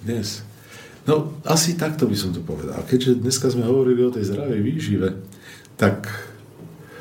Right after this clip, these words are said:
hovorí sa, buď sa budem zdravo stravovať, alebo budem jesť chutne.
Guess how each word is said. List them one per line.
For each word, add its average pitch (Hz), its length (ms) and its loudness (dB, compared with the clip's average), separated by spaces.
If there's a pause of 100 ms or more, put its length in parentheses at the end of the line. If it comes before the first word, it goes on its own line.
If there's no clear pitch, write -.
(180)
hovorí 113 360 4
sa, 104 440 0 (1300)
buď 160 340 4
sa 131 200 2
budem 110 480 2
zdravo 120 400 0
stravovať, 104 920 0
alebo 127 260 2
budem 107 300 2
jesť - 340 -2
chutne. 85 480 -2